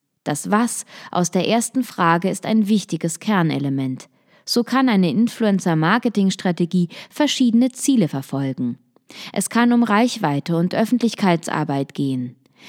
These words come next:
Der Influencer kann deinen Bekanntheitsgrad steigern, indem er seinen Followern von dir erzählt und dich empfiehlt. Durch öffentliche Diskussionen mit Influencern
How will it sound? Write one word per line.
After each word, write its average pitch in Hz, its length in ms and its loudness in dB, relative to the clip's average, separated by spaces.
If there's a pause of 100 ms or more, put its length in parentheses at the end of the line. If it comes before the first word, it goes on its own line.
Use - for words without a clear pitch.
(180)
Der 175 100 2
Influencer 254 600 2
kann 156 260 0
deinen 147 300 2
Bekanntheitsgrad 170 880 0
steigern, 185 580 2 (180)
indem 233 380 2
er 233 140 2
seinen 185 260 2
Followern 170 540 2
von 175 240 -2
dir 196 140 2
erzählt 196 600 -2 (220)
und 214 180 0
dich 233 140 -4
empfiehlt. 254 600 -2 (680)
Durch 156 300 0
öffentliche 196 440 2
Diskussionen 180 760 2
mit - 140 -6
Influencern 175 760 0